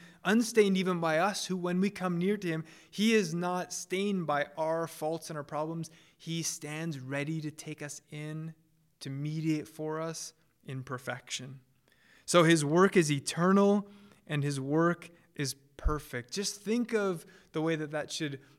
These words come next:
alleviate the pressure on us, because we are not the ones representing for ourselves. Another person, like a, like a cleric or some sort of personality who has flaws, is not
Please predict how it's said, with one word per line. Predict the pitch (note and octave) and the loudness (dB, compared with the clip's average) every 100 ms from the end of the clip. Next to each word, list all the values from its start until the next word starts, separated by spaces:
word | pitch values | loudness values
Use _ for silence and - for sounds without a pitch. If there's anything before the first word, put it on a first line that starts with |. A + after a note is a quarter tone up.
| - | -8
alleviate | D3+ D#3+ F3+ G#3+ F#3 F#3 D#3 C#3+ - | -2 0 2 2 2 2 0 0 -4
the | D3 | -12
pressure | - - F#3 F3+ - D#3+ | -12 -4 -2 -2 -4 -6
on | D3 C3 - - | -6 -10 -12 -8
us, | C3+ A#2+ - - - _ _ _ _ _ _ _ | -8 -8 -12 -14 -16 _ _ _ _ _ _ _
because | - F#3+ D#3+ E3 - _ - | -6 -4 -4 -8 -20 _ -8
we | C#3+ G#3+ B3 | -2 2 4
are | G#3+ | 4
not | G3 G3 | 2 2
the | |
ones | F3 F3 D#3 | -2 -2 -2
representing | D#3+ D#3+ D#3 D#3 D3+ | -2 -2 -4 -4 -6
for | C#3 C#3+ | -6 -6
ourselves. | B2+ - C3 A#2 B2 - - _ _ _ _ D#3 | -6 -8 -10 -12 -14 -16 -18 _ _ _ _ -6
Another | E3 G3+ A3+ | -2 2 0
person, | A3 - G3+ G#3 G3+ D3 B2+ B2 - _ _ _ _ _ _ _ _ _ - | 0 -4 2 2 2 -4 -8 -12 -18 _ _ _ _ _ _ _ _ _ -10
like | D3 | -2
a, | D3+ C3 | -2 -2
like | C#3+ C3+ | -4 -6
a | C3+ | -8
cleric | - F3 F3 F#3 F3 C#3 B2+ | -10 -4 0 2 0 -2 -6
or | - C#3+ C#3+ C#3+ - - | -6 -4 -2 -4 -8 -10
some | F3 | -6
sort | D#3+ E3 | -4 -4
of | C3 | -4
personality | F#3 F#3 D#3+ D3+ E3 F3+ D#3 C#3 | -2 -2 -2 -4 -4 -2 -2 -2
who | C3+ D3+ | -2 -2
has | D3+ C3+ | -2 -4
flaws, | - E3 E3+ E3 | -6 -4 -2 -2
is | - F3 | -2 -2
not | F3 F3 | -2 -4